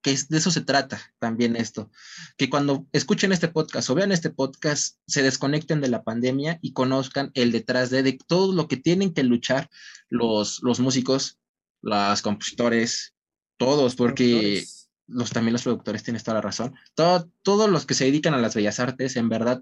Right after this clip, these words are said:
Speaker 1: creo que la sufren bastante. Créeme que, que, que si, lo que nos platicaste al principio, lo complicado que fue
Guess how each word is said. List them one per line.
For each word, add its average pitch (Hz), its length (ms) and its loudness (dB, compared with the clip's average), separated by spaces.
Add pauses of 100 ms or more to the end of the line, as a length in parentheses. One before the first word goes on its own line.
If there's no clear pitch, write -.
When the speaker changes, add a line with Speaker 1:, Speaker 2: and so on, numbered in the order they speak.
Speaker 1:
creo 143 280 0
que 117 280 0 (420)
la 113 140 -2
sufren 147 300 0
bastante. 120 440 0
Créeme 190 320 2
que, 127 280 0 (680)
que, 139 220 2
que 135 220 4
si, 156 180 -2 (220)
lo 135 160 2
que 135 60 0
nos 127 100 0
platicaste 131 340 0
al 160 60 0
principio, - 280 0
lo 113 160 2
complicado 135 540 2
que 127 100 0
fue 139 420 0